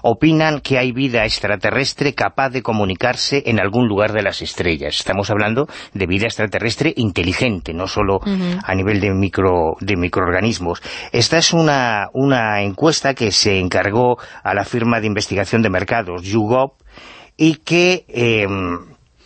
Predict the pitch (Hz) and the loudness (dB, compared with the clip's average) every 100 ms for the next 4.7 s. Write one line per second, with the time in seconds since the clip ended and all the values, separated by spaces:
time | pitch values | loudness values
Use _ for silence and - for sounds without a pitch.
0 | _ - - 135 131 403 120 117 107 139 | _ -16 -6 -4 -2 -2 -4 -4 0 2
1 | 165 123 113 123 147 - - 147 151 - | 2 -2 -4 -2 -2 -2 0 0 0 -10
2 | - _ 110 98 120 113 110 101 90 104 | -20 _ -6 0 2 2 0 0 -2 -4
3 | 107 101 107 143 147 160 135 - 127 113 | -2 0 0 0 2 2 0 0 0 2
4 | 147 147 123 135 156 - | 2 2 0 -2 -2 -6